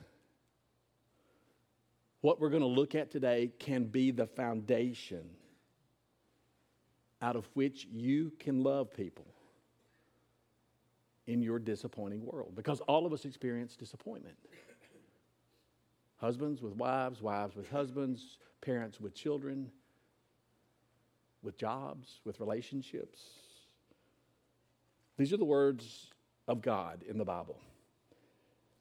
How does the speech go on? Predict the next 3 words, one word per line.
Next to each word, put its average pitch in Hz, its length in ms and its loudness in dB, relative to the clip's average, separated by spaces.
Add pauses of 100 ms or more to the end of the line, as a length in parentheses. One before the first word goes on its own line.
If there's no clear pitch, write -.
(1700)
Old 196 180 12
Testament, 160 480 4 (1500)
Hosea. 107 460 -4